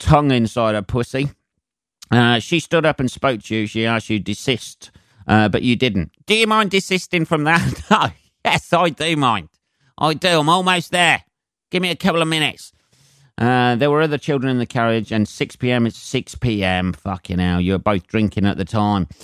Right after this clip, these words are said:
Uh, Burr was told to carry out hundred hours of community service while Tobin was told to do a hundred. She got more. You see? That is the, um,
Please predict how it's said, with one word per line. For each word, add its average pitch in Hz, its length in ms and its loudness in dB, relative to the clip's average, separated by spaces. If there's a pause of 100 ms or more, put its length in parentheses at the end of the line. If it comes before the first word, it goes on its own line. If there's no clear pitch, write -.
(320)
Uh, 107 200 2
Burr 127 200 2
was 117 160 -4
told 107 180 -2
to - 60 -20
carry 104 200 0
out 104 160 -2
hundred 151 280 2
hours 139 220 0
of - 60 -20
community 131 320 0
service 117 520 -2
while 110 140 0
Tobin 123 520 0
was 110 160 -2
told 110 280 0
to - 80 -6
do 139 280 2
a 131 80 2
hundred. 156 500 -2
She 160 220 0
got 170 220 2
more. 208 400 2 (920)
You 143 140 4
see? 175 380 0 (1200)
That 147 320 2
is 143 580 -2
the, 135 320 2
um, 120 480 2